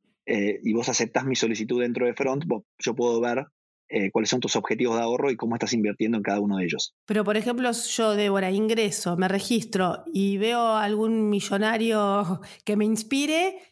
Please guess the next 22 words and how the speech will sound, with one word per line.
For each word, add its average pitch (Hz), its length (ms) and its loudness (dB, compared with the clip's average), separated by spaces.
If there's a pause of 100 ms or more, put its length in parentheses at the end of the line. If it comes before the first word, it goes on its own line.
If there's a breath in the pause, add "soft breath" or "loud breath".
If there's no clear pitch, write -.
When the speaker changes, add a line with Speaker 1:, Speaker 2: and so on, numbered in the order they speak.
Speaker 2:
y 233 100 -2
que 240 80 2
estoy 233 240 0
viendo 269 320 0
en 226 160 0
qué 240 100 -2
invierte 254 640 0
él 277 260 -2
por 202 140 0
si - 80 -2
yo 233 140 -2
lo 220 120 0
quiero 220 160 0
copiar. 262 640 -2
Speaker 1:
Exactamente, 107 1080 -2
exactamente. 95 640 0
Esta 120 200 -2
idea, 139 380 0 (280)
hay 113 200 0
varias 113 280 0
plataformas 110 800 -2
de 98 400 0